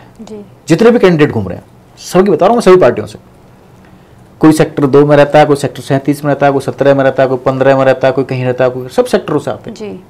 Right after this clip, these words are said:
Speaker 2: कोई गांव में नहीं रहता।
Speaker 1: जी।
Speaker 2: आप पता कर लीजिएगा, सिर्फ कौशल एक ऐसा व्यक्ति है
Speaker 1: हम्म।
Speaker 2: जो विधानसभा क्षेत्र के अंदर ही रहता है।
Speaker 1: जी।
Speaker 2: जैसी और लोगों की बिजली जाती है, ऐसी मेरी बिजली जाती है।
Speaker 1: जी।
Speaker 2: जैसे पीने के पानी की समस्या और लोगों की है,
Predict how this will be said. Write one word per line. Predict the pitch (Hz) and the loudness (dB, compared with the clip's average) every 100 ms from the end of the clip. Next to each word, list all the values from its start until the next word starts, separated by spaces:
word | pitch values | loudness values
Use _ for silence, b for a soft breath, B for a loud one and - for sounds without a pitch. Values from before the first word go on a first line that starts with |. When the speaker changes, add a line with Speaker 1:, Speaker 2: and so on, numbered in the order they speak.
| - | -2
Speaker 2:
कोई | 185 | 2
गांव | 180 175 | 4 2
में | 139 | -2
नहीं | 98 | -4
रहता। | - - 220 | -6 -14 -16
Speaker 1:
जी। | 208 190 - - - - | -18 -20 -20 -20 -18 -10
Speaker 2:
आप | - | -2
पता | 151 147 | 0 2
कर | |
लीजिएगा, | 156 120 98 - - _ _ _ _ | 2 0 -4 -10 -18 _ _ _ _
सिर्फ | - 220 269 | 0 2 2
कौशल | - 160 160 185 175 | 2 2 4 4 4
एक | 165 | 4
ऐसा | 143 135 131 | 0 2 0
व्यक्ति | 113 123 123 120 | 0 -6 -4 -4
है | 107 | -4
Speaker 1:
हम्म। | 151 - 226 214 202 - - | -8 -16 -16 -14 -14 -18 -8
Speaker 2:
जो | 127 190 131 | 4 4 4
विधानसभा | 127 127 143 160 160 175 | 0 2 2 2 2 0
क्षेत्र | 180 - 147 156 | 2 0 0 0
के | 170 170 | 0 0
अंदर | - 127 131 | -2 0 2
ही | 135 | 2
रहता | 131 139 | 0 -4
है। | 156 - - | -12 -16 -20
Speaker 1:
जी। | 214 196 - 120 | -18 -18 -14 0
Speaker 2:
जैसी | 165 185 226 | 2 4 4
और | - 156 175 | 6 6 6
लोगों | 190 208 | 6 6
की | 220 | 6
बिजली | 208 185 208 | 4 6 4
जाती | 202 208 | 4 4
है, | 220 214 - _ - | 2 2 -8 _ -12
ऐसी | 107 | -8
मेरी | 107 120 147 | -4 -2 0
बिजली | 151 160 | 0 0
जाती | 160 160 165 | 2 0 -4
है। | 156 | -10
Speaker 1:
जी। | 156 _ _ _ 214 202 190 | -14 _ _ _ -20 -20 -4
Speaker 2:
जैसे | 208 214 | 0 2
पीने | 208 190 196 214 | 2 2 4 6
के | 226 | 4
पानी | 220 208 | 4 4
की | 214 | 2
समस्या | 214 202 202 220 | 2 0 4 4
और | 170 190 | 6 6
लोगों | 202 214 | 6 6
की | 214 226 | 4 2
है, | 226 | 2